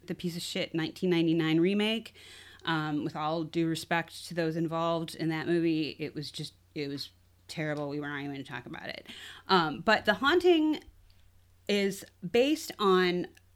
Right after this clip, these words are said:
the book, The Haunting of Hill House by Shirley Jackson, who is probably, well, no, she is my favorite writer of all time. Um, but it's considered one of the scariest books. Like, Stephen King actually refers to it and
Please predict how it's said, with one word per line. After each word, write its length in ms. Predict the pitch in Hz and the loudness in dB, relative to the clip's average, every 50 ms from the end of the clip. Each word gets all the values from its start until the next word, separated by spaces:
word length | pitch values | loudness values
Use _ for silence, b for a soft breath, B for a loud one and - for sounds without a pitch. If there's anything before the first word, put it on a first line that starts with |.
| _ - | _ -4
the 120 | 175 196 | -2 -2
book, 380 | 170 156 185 165 123 - - - - | 0 0 0 -2 -2 -4 -8 -12 -4
The 100 | - 175 | -4 0
Haunting 380 | 160 180 180 180 175 214 233 240 | 2 2 2 2 2 0 -2 -2
of 100 | 240 208 | 0 0
Hill 220 | 208 185 170 170 | 0 0 0 0
House 420 | 156 151 135 - - 156 - - | -2 -6 -6 -6 -8 -8 -10 -12
by 420 | - - - 160 156 143 147 151 151 156 | -10 -6 -4 -2 0 0 0 0 -2 -4
Shirley 340 | - - 190 180 185 196 | -4 -2 -2 0 0 0
Jackson, 600 | 214 185 165 147 139 131 - - 143 139 139 143 | 0 0 0 -2 -2 -4 -6 -8 -6 -4 -4 -4
who 260 | 131 - 175 170 160 - | 0 2 4 4 4 2
is 440 | - 160 160 156 151 147 151 - B B B B B B B B | 0 0 0 0 0 -2 -4 -8 B B B B B B B B
probably, 640 | - - 247 262 269 269 262 233 247 233 214 - - - _ _ | -4 2 2 4 4 4 2 2 0 -2 -2 -4 -6 -12 _ _
well, 180 | - 185 175 160 | 2 2 4 4
no, 180 | 180 175 160 151 | 4 4 4 2
she 240 | - - 233 202 | 2 0 2 4
is 220 | 196 185 180 180 180 | 6 6 6 6 6
my 140 | 185 175 170 | 6 4 4
favorite 360 | - 170 160 165 165 - - | 4 0 0 0 -2 -2 -4
writer 280 | 151 147 151 156 151 | -4 -4 -4 -4 -6
of 80 | 151 143 | -6 -6
all 160 | 139 135 139 | -6 -8 -8
time. 460 | 135 - 156 113 101 98 - 156 185 B B B B B B B | -8 -8 -8 -6 -6 -6 -6 -6 -8 B B B B B B B
Um, 240 | - 175 156 143 151 | -4 -2 -2 -2 0
but 140 | 151 180 190 | 0 0 0
it's 160 | 196 - - | 0 -2 0
considered 440 | - 247 247 233 277 269 254 254 214 | 2 2 4 4 4 2 2 2 2
one 220 | 214 240 233 233 | 2 2 4 4
of 120 | 233 208 185 | 2 0 -2
the 80 | 208 | -4
scariest 500 | 185 - - 190 180 175 175 170 165 - | -6 -4 -2 0 0 2 0 0 -2 -2
books. 240 | - 165 160 156 - | -4 -4 -4 -4 -4
Like, 120 | 170 156 | -6 -6
Stephen 380 | - - - 185 185 165 175 160 | -6 -4 -2 0 2 4 4 2
King 420 | 160 - - 165 160 156 160 170 | 2 0 -2 0 0 2 2 2
actually 360 | 156 143 175 170 - - 175 165 | 0 0 -2 -2 -2 -2 -2 0
refers 400 | 165 160 160 - 160 160 156 - | 0 -2 -2 -2 -2 -2 -4 -4
to 120 | - 170 | -4 -4
it 180 | 160 151 - - | -4 -4 -6 -6
and 280 | - 151 160 151 - - | -6 -4 -4 -4 -4 -6